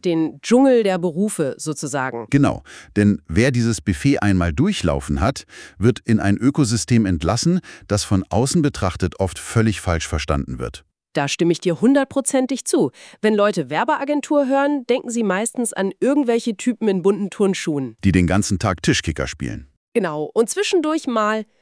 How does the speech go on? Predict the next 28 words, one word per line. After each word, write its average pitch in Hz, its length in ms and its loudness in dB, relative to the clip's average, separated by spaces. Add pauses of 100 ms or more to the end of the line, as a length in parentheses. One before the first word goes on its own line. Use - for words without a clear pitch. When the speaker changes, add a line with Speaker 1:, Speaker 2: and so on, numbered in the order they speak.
Speaker 1:
schnell 233 560 0
einen 220 380 0
genialen 175 600 -2
Slogan 170 560 0
auf - 240 -8
einen 165 160 -2
Notizblock - 800 -6
kritzeln. 113 600 -6 (680)
Da 208 140 4
du, 254 260 2 (180)
ähm, 190 440 2 (160)
der 180 160 2
uns 175 160 -2
jetzt - 280 -4
zuhört, 175 640 -2
die 190 80 2
Branche 180 520 2
wahrscheinlich 165 580 -2
kennst, 151 420 -2 (220)
werden 269 320 0
wir 320 100 0
dich 294 160 -2
jetzt - 300 -2
nicht - 240 -2
mit 233 200 -2
irgendwelchen 196 600 0
Basisdefinitionen 165 1200 -2
langweilen. 139 640 -4